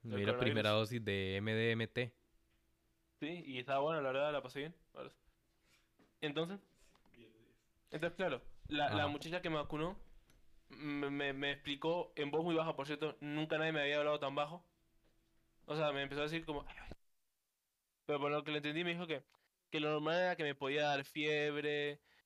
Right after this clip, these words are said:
Speaker 2: que me podía tener la vista borrosa, y ok,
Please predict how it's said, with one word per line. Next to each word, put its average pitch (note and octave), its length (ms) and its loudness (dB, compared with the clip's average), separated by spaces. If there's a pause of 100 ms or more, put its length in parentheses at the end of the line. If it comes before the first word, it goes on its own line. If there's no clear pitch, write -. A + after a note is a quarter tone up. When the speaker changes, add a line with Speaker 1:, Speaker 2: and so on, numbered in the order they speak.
(120)
Speaker 2:
que C#3 100 -4
me C3 160 -4
podía C3+ 240 0
tener C#3 180 0
la C#3 60 2
vista C#3 220 -2
borrosa, C#3 960 0 (100)
y B2 200 -12
ok, C3+ 180 -6